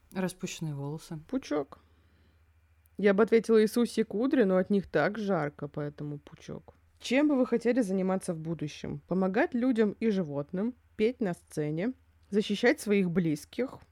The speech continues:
Speaker 2: писать книги, достигать высот в спорте или управлять своим рестораном?
Speaker 1: Помогать людям и животным.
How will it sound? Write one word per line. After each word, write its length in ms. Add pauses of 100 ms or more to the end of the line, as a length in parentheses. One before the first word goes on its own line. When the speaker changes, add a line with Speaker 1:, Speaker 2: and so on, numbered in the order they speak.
(260)
Speaker 2:
писать 380
книги, 500 (460)
достигать 580
высот 400
в 40
спорте 680 (160)
или 180
управлять 460
своим 220
рестораном? 500
Speaker 1:
Помогать 580
людям 320
и 60
животным. 440